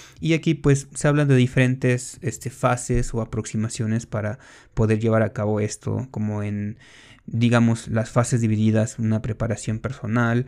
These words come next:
una exploración del conocimiento de cada paciente, ya que hay pacientes que desafortunadamente no saben a veces ni siquiera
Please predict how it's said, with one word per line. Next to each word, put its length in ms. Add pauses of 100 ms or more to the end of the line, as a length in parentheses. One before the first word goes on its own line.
(320)
una 180
exploración 640
del 260
conocimiento 560
de 100
cada 260
paciente, 480
ya 160
que 100
hay 100
pacientes 540
que 240
desafortunadamente 1000
no 160
saben 400
a 60
veces 400
ni 140
siquiera 640